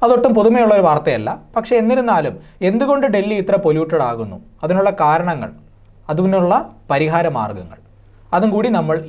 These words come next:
ഈ ഒരു വീഡിയോയിൽ വിശകലനം ചെയ്യുന്നതാണ്. അടുത്തതായി സാമ്പത്തിക രംഗത്ത് നിന്ന് Reserve Bank of India, എൻ ബി എഫ് സി, ബാങ്കിംഗ് ഇതര സ്ഥാപനങ്ങൾ, നോൺ ബാങ്കിംഗ് ഫൈനാൻഷ്യൽ കമ്പനീസിൻ്റെ മേൽ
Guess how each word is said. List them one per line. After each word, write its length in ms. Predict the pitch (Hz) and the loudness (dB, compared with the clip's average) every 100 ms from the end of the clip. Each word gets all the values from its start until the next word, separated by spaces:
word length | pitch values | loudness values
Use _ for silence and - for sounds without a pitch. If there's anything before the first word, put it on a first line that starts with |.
| 143 | -4
ഈ 20 | 156 | -2
ഒരു 120 | 143 127 | -2 -6
വീഡിയോയിൽ 320 | 123 127 135 | -6 -6 -6
വിശകലനം 400 | 113 120 113 113 110 | -8 -8 -6 -6 -6
ചെയ്യുന്നതാണ്. 420 | 95 90 85 - - - - - - - - 185 | -10 -12 -14 -18 -20 -20 -20 -20 -20 -20 -4 0
അടുത്തതായി 480 | 226 285 247 208 226 - - - - - - - | 4 4 4 2 -2 -10 -20 -20 -20 -20 -8 0
സാമ്പത്തിക 420 | 185 220 247 262 | 2 2 2 2
രംഗത്ത് 280 | 240 220 196 | 4 4 2
നിന്ന് 180 | 190 185 185 - - - 156 | 2 0 -2 -10 -20 -8 -2
Reserve 200 | 165 233 | 2 4
Bank 160 | 269 262 | 4 2
of 80 | 226 175 | 2 0
India, 240 | 143 113 82 - - 170 | 0 -4 -6 -10 -2 0
എൻ 60 | 202 | 2
ബി 80 | 233 | 2
എഫ് 100 | 190 - | 0 -4
സി, 100 | - - - 143 | -16 -16 -4 0
ബാങ്കിംഗ് 400 | 175 226 247 220 | 2 0 0 0
ഇതര 120 | 196 190 | 0 0
സ്ഥാപനങ്ങൾ, 500 | 151 127 123 110 87 - 143 | 0 -2 -4 -10 -12 -12 -6
നോൺ 120 | 170 196 | -2 0
ബാങ്കിംഗ് 280 | 214 214 220 | 0 0 -2
ഫൈനാൻഷ്യൽ 360 | 170 170 170 185 151 | -2 -4 -6 -6 -4
കമ്പനീസിൻ്റെ 460 | 147 160 156 170 156 | -4 -6 -4 -4 -2
മേൽ 120 | 151 | 0